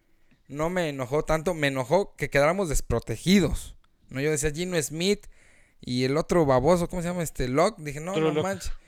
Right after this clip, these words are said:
Speaker 1: Eh, <laughs> no, yo, yo daba por perdido todo y la verdad ha sido grato verlo, ¿no? Y sobre todo, si, si vemos los resultados que está sacando Seahawks,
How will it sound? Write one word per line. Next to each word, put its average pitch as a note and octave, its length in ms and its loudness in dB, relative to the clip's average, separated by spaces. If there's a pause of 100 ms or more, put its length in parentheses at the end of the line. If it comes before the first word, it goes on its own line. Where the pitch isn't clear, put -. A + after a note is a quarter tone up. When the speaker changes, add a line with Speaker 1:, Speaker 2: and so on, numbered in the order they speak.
(200)
Speaker 1:
Eh, - 240 6 (560)
<laughs> - 40 -18
no, F3+ 260 2
yo, D3+ 180 -2
yo C3+ 220 4
daba F3 260 6
por C3+ 240 6
perdido C#3 420 6
todo G3+ 300 0
y F3 60 -2
la C3+ 100 -2
verdad D#3+ 200 -2
ha D#3 40 -4
sido E3+ 320 -2
grato D3 500 0 (300)
verlo, C#3+ 460 -4
¿no? E3 200 -8 (440)
Y C3 300 -4
sobre A#2+ 440 -2
todo, F#3+ 420 0
si, C3 320 -2
si C#3 200 2
vemos F3+ 560 -2
los B2 160 -4
resultados B2+ 360 -4
que - 60 -16
está E3 140 -4
sacando D3 440 -4
Seahawks, C#3 480 -8